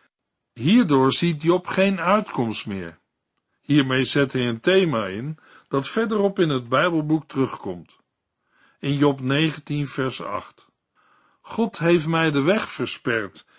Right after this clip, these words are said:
en mijn licht veranderd in duisternis." Job ziet geen uitkomst en kan Gods weg met zijn leven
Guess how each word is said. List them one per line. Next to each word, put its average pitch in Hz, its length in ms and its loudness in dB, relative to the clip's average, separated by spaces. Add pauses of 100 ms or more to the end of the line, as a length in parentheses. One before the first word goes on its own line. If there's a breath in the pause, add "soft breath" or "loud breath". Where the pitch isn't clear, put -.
(200 soft breath)
en 139 140 -2
mijn 139 240 2
licht 180 300 0
veranderd 160 720 0
in 123 200 -4
duisternis." 127 840 -2 (920)
Job 143 260 2
ziet - 260 0
geen 147 240 0
uitkomst 135 680 0
en 135 160 -2
kan 143 240 2
Gods - 340 -4
weg 143 280 -2
met 135 220 -6
zijn 127 220 -4
leven 131 520 -2